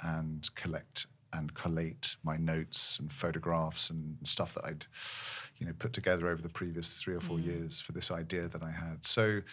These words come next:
Speaker 1: when I told everyone I would never open another restaurant, I was obviously thinking, "What else can I do?"
Speaker 2: Yeah.
Speaker 1: And when I got on the phone to Rob Meadows at, um, Davis Coffer Lyons, um, one of the biggest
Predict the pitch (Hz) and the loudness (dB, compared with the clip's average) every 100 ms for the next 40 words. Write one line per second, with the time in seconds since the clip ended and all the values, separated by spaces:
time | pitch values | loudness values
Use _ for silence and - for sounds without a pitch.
0 | - - - - - - - - 135 131 | -8 -4 -2 -2 -2 -6 -14 2 10 12
1 | 123 120 120 110 104 95 95 90 90 92 | 12 10 10 10 6 6 6 4 4 4
2 | 92 92 92 87 87 87 87 87 - 80 | 4 4 2 0 0 2 4 4 4 0
3 | 78 - 85 82 82 - - - - - | -4 -6 -6 -2 2 2 0 -10 -20 -14
4 | - - - 76 - _ - - 82 - | -2 0 0 -6 -10 _ -14 -8 -6 -6
5 | 80 76 - 90 - 92 85 - 92 85 | -8 -8 -14 -16 -12 -8 0 2 2 0
6 | 101 98 - _ 147 139 120 113 92 98 | 0 -2 -6 _ -6 -2 -2 0 4 4
7 | 98 90 98 92 85 - 101 90 87 82 | 6 8 8 6 2 2 6 6 4 2
8 | 92 87 92 - 90 85 82 80 82 82 | 0 2 2 4 2 4 2 2 2 0
9 | - - 85 82 85 - - 87 80 - | -2 0 2 0 -2 -6 -2 0 2 0
10 | - 82 87 73 - 90 87 82 78 76 | 0 -2 -4 -6 -4 2 2 2 2 2
11 | - - - 85 82 80 123 110 82 80 | 0 -2 -12 -8 -6 -8 -10 -6 -4 -2
12 | 82 82 - - | 0 2 2 0